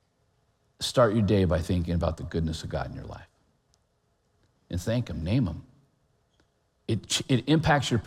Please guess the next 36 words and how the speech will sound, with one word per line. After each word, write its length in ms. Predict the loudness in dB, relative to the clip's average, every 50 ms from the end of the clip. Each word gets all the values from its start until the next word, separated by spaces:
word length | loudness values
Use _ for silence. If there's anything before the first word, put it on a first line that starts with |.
| 2 0 2
your, 320 | 2 2 4 4 4 2 0 -2
your, 380 | -2 0 2 4 4 4 4 4
uh, 240 | 4 2 2 0 -2 -8 -12 -18 _ _ _ _ _ _ _ _ _ _ _ _ _ _ _ _ _ _ _ _ _ _ _ _ _ _ _ _ _ _ _ _ _ 0
your 140 | 2 4
whole 160 | 4 4 4 4
being. 400 | 2 2 0 0 0 -2 -8 -16 -20 _ _ _ _ _ _ _ _ _ _ _ _ _ _ _ _ _ _ _ 0
And 80 | 2
I 60 | 2 2
can 120 | 2 0
tell 160 | 2 4 6 6
you 80 | 6
that 220 | 6 4 2 0 0
'cause 200 | 2 2 4 4
that's 260 | 2 0 0 0 0
me. 220 | 0 0 0 -4 -10 -20 -20 _ _ _ _ _ _ _ _ _ _ _ _ _ _ _ _ _ _ _ _ _ _ _ _ -4
And 240 | -2 2 2 4 4
about 240 | 6 4 4 2 2
ten 180 | 2 4 4
years 240 | 6 6 4 4 2
ago, 260 | 2 2 4 4 4
I 80 | 4 4
had 140 | 4 4 2
a 60 | 2
guy 420 | 0 0 -2 0 0 2 2 0 0 -2 -2
that 200 | -2 -2 -4 -4
said, 240 | -4 -4 -4 -4 -2
"Yeah, 240 | 0 -2 -2 -2 -4 -8 -12 -16 -18 _ _ _ _ _ _ _ _ _ _ _ _ -2
this 240 | -2 0 0 0
is 100 | -2 -2
something 300 | -2 0 0 0 0 0
that 80 | 0 0
would 80 | 0 -2
be 100 | -2 -2
good 200 | -2 -2 -4 -4
for 120 | -6 -8
you." 200 | -8 -8 -10 -12